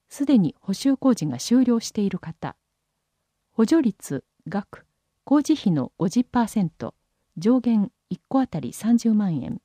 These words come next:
申し込み、問い合わせ、住宅課居住支援係、本庁舎七階、電話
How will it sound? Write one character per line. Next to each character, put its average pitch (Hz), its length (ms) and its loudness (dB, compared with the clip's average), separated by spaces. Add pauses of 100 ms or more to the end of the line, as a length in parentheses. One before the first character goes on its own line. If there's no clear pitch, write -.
(720)
申 262 140 6
し - 160 -10
込 254 80 4
み、 226 240 6
問 214 180 2
い 208 60 2
合 202 80 0
わ 185 80 -4
せ、 - 260 -8 (380)
住 233 220 2
宅 - 280 -6
課 - 180 -6
居 208 200 -2
住 262 220 4
支 - 240 0
援 226 180 8
係、 147 400 -4 (240)
本 247 180 2
庁 208 180 -4
舎 - 220 -12
七 180 220 -2
階、 156 300 -10 (420)
電 240 260 4
話 233 160 0